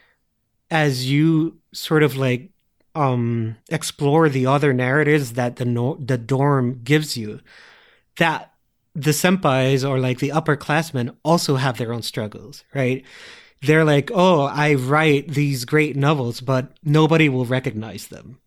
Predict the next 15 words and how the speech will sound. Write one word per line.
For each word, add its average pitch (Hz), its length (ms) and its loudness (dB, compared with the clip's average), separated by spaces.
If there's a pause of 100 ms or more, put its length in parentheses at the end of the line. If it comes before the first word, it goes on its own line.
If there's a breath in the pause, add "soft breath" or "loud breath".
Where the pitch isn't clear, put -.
(120)
right? 135 300 -2 (280 loud breath)
I, 143 260 2
I'm 139 240 0
not, 151 300 0
I'm, 156 220 -2
I'm 143 160 0
ha-, 160 240 -2
I 143 100 0
struggle 143 560 2
with 139 200 2
finding 143 360 2
a 127 60 -2
good 127 200 -4
publisher. 120 640 -8 (560 loud breath)
And 139 680 0